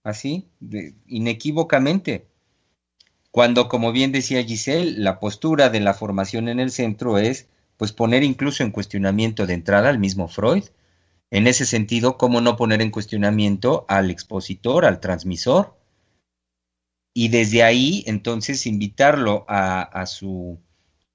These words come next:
a su exposición permanente, vaya, a que, a que dé cuentas de cómo en, en él, cómo en el transmisor vive el psicoanálisis, y es una manera como también quienes estamos en ese proceso simultáneo formativo,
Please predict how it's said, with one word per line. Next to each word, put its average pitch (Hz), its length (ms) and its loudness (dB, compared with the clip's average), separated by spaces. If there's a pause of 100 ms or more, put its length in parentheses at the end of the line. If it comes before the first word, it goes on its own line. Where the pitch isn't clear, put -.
a 101 140 -4
su - 180 -4
exposición 107 760 -2
permanente, 117 520 0
vaya, 101 360 2
a 95 120 -6
que, 104 120 -6
a 92 120 -4
que 98 140 -6
dé 139 200 -2
cuentas 165 580 2 (380)
de 104 240 -2
cómo 143 480 0
en, 107 460 0
en 101 260 0
él, 180 260 4
cómo 131 240 -2
en 113 140 0
el 95 260 -2
transmisor 98 580 -2
vive 113 240 0
el 113 60 -4
psicoanálisis, 120 840 0 (200)
y 113 120 2
es 135 120 0
una 139 260 4
manera 127 380 4
como 113 260 -2
también 120 360 0
quienes 98 360 -6
estamos 120 520 -4 (220)
en 104 200 0
ese 143 220 0
proceso 131 520 -4
simultáneo 107 600 0
formativo, 110 720 -4